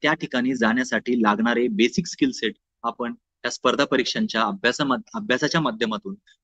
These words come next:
बिलकुल आपल्यामध्ये, आपल्यामध्ये तयार करू शकतो. त्या, त्या प्रकारची capacity building, building करू शकतो आणि त्या दृष्टीने आपण strong हा शब्द या आजच्या lecture मध्ये आपण वापरला होता, title मध्ये. strong career,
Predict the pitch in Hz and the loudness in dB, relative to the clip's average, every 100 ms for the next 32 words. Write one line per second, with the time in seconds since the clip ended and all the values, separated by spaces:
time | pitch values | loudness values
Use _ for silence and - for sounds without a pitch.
0 | _ 120 - 139 117 117 110 101 107 151 | _ -4 -2 -4 -2 -2 -2 2 0 0
1 | _ - - 113 110 117 - 107 139 - | _ -12 -4 -2 0 -2 2 2 2 -2
2 | 131 - _ 107 - 104 113 110 - 104 | -8 -12 _ -18 -10 -12 -6 -6 -6 -12
3 | 104 165 165 120 151 175 165 139 131 120 | -6 -6 -4 -2 -2 2 4 4 2 -2
4 | 117 120 117 113 113 - _ 101 104 - | 0 2 2 -2 -4 -6 _ -6 -6 -10
5 | - _ 226 262 - 170 185 170 - 151 | -20 _ -4 -2 2 2 4 0 2 2
6 | 131 110 113 120 - - - - 143 135 | 2 0 -4 -6 -12 -10 -10 2 4 6
7 | 135 131 _ _ _ 123 127 113 117 110 | 2 -8 _ _ _ -8 -8 -2 0 2
8 | 110 - _ _ 107 - 120 107 - 113 | 0 -6 _ _ -6 -2 -2 0 -2 -2
9 | 110 110 113 104 95 127 240 233 104 104 | 2 2 2 0 0 4 4 2 -2 -2
10 | 104 101 123 - 101 98 - 123 127 127 | -4 -2 -2 0 -2 -4 -2 -2 -2 -4
11 | 127 151 120 | 0 0 0